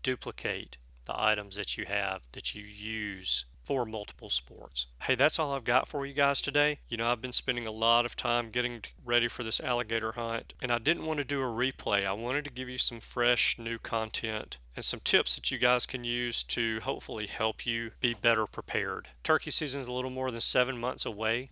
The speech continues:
for most of us, but it's never too early to start getting prepared for it.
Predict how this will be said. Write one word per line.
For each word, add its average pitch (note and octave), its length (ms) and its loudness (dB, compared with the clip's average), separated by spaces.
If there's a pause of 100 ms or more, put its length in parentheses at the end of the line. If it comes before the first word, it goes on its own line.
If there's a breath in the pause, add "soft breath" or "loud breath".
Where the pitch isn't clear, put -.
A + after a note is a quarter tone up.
(140)
for C3 120 -4
most C#3 280 0
of C#3+ 140 2
us, - 300 -2
but A#2+ 120 2
it's C3 160 0
never A#2+ 460 0
too B2 240 -4
early B2 260 0
to G#2 80 -4
start - 340 0
getting A2+ 200 0
prepared G#2+ 480 -4
for G#2 320 -12
it. - 100 -14